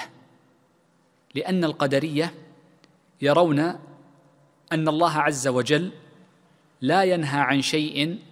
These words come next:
أمر به، فلا يجتمع في الشيء أمر ونهي عنه، فلا ينهى عنه بعد أمره.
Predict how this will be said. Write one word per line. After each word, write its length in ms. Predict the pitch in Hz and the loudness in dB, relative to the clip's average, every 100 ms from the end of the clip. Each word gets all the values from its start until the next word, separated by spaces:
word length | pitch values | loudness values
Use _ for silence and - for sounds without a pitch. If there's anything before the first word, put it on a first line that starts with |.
| - _ _ _ _ _ _ _ _ _ 185 | -20 _ _ _ _ _ _ _ _ _ -2
أمر 420 | 180 151 139 127 | 0 2 2 0
به، 460 | 123 107 117 117 - - _ _ _ _ _ _ _ _ _ _ - | -2 -6 -6 -6 -10 -20 _ _ _ _ _ _ _ _ _ _ -4
فلا 220 | 151 185 | 0 2
يجتمع 580 | 180 139 160 147 127 131 | 0 -4 -4 -4 -4 -8
في 100 | 139 | -10
الشيء 540 | - 156 156 151 185 - _ _ _ - | -8 -6 -6 -10 -10 -16 _ _ _ -4
أمر 420 | 180 151 143 160 - - _ - | -2 -2 -4 -6 -10 -20 _ -8
ونهي 640 | 135 143 147 131 139 151 - - | -4 -2 -4 -4 -4 -4 -8 -8
عنه، 460 | 139 151 110 110 - _ | -6 -4 -6 -10 -14 _
فلا 180 | - 151 | -6 -4
ينهى 260 | 156 147 131 | -2 -4 -4
عنه 280 | 127 165 156 | -4 -4 -2
بعد 220 | 147 143 | 0 0
أمره. 360 | 143 127 107 | -2 -6 -8